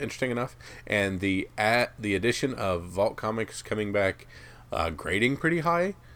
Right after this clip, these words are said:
is, uh, an extra little snippet in there. You know, if the odds are better at getting a nine point nine or a ten with those,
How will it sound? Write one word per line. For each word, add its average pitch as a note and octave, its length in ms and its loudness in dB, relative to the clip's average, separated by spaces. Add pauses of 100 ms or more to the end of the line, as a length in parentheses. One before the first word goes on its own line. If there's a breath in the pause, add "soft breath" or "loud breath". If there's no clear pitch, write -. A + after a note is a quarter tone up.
(340 soft breath)
is, F#2+ 360 -2
uh, G1+ 360 -2 (340)
an G2+ 140 -4
extra G2+ 320 0
little F#2 380 0
snippet A2 440 0
in F2+ 120 0
there. E2+ 260 -4 (920 soft breath)
You - 100 -4
know, E2+ 220 -2
if G2 160 2
the A2 140 0
odds G#2+ 360 2
are F2+ 220 4
better G2+ 500 2
at G2 120 -4
getting G2 260 2
a F2+ 60 -2
nine F2+ 280 -2
point F#2 240 -2
nine F#2+ 180 -2
or F#2 80 2
a D#2+ 60 0
ten G#2+ 400 -4 (400)
with C3+ 160 -2
those, D#3+ 400 2